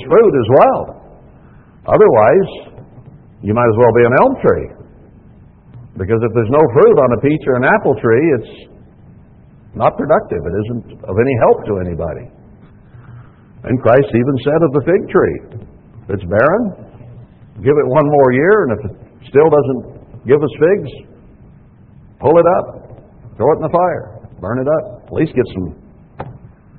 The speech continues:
fuel out of it, some heat out of it." But we got to be fruitful too.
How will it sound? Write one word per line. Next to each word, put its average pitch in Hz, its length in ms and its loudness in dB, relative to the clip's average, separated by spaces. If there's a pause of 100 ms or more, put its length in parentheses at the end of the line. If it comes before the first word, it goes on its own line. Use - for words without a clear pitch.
(100)
fuel 147 340 4
out 85 220 -4
of 90 80 -6
it, - 360 -10
some 87 100 -8
heat 185 240 -4 (100)
out 80 100 -10
of 90 160 -6
it." 190 100 -8 (1800)
But 107 100 0
we 151 80 2
got 156 180 4
to 147 60 0
be 135 220 0
fruitful 143 380 -2
too. 82 280 -2